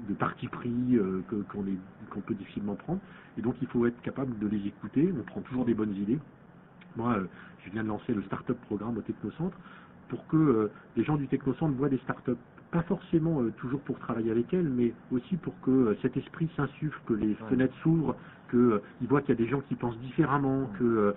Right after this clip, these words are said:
Speaker 1: ils puissent être bousculés, euh, et puis aussi qu'ils présentent leurs produits, parce que c'est toujours une bonne occasion. Donc on a fait l'autre jour, euh, une session où les startups faisaient leur pitch, et puis les chefs de produits du Technocentre faisaient leur pitch.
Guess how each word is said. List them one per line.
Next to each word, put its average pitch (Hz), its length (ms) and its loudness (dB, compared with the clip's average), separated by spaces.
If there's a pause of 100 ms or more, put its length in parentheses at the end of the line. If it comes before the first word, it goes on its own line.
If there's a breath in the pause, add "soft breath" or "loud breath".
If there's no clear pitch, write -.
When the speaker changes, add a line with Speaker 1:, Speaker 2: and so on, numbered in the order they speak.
(240 loud breath)
Speaker 1:
ils - 60 -10
puissent - 260 -10
être 113 260 -2
bousculés, 135 720 2
euh, 101 140 2 (240 loud breath)
et 120 60 0
puis - 160 0
aussi 135 200 0
qu'ils - 140 -12
présentent 160 320 -2
leurs - 120 -6
produits, 180 420 0
parce - 140 -8
que 131 100 -2
c'est - 140 -8
toujours 139 280 -4
une 117 80 0
bonne 117 160 0
occasion. 127 440 -2
Donc 139 200 -4
on 113 100 -6
a 104 80 -4
fait - 120 -8
l'autre 117 260 -2
jour, 147 240 0 (340 loud breath)
euh, 107 220 -2
une 120 120 -6
session 151 300 -2
où 143 200 2
les 107 120 0
startups - 280 -2 (120)
faisaient 120 180 0
leur - 140 0
pitch, - 300 -2 (360 loud breath)
et - 40 -4
puis - 140 -8
les 127 100 2
chefs 143 180 0
de 131 80 2
produits 135 280 0
du 147 60 -4
Technocentre 165 460 -2
faisaient 160 200 6
leur 156 140 -2
pitch. - 340 -10